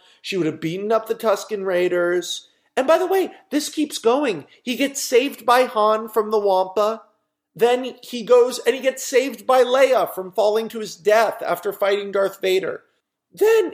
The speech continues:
in the final movie, he fucks up Han's capture or rescue, and he gets saved again by R two D two. I mean, <laughs> and then at the end of the movie, he fails. <laughs> He wins by losing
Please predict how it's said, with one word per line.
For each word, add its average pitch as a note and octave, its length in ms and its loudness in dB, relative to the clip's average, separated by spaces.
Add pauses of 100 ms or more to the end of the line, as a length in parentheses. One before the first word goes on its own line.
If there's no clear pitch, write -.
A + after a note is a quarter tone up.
in C4 120 0
the D4 100 2
final D4 400 0
movie, C4+ 440 0 (140)
he B3+ 180 -4
fucks E4 500 -2
up D4 220 2
Han's B3+ 440 0
capture G#3 800 -2 (140)
or G3+ 180 2
rescue, G3+ 640 -2 (400)
and C#4 140 4
he D#4 100 -4
gets E4 260 -2
saved D#4 540 0 (240)
again C#4+ 640 4
by C4+ 160 6
R C#4 140 4
two D4 180 -4
D E4 200 -2
two. - 380 -8 (680)
I F#4+ 60 4
mean, F4 140 4
<laughs> C#4 80 -2
and - 0 -
then - 100 6
at B4 420 6
the G#4 120 6
end A4+ 140 4
of A4 60 -6
the A4 100 2
movie, A#4 300 4
he G4+ 80 -2
fails. A#4 840 2
<laughs> - 680 -8
He E4+ 220 2
wins F4 460 0
by C4+ 220 2
losing C#4+ 800 0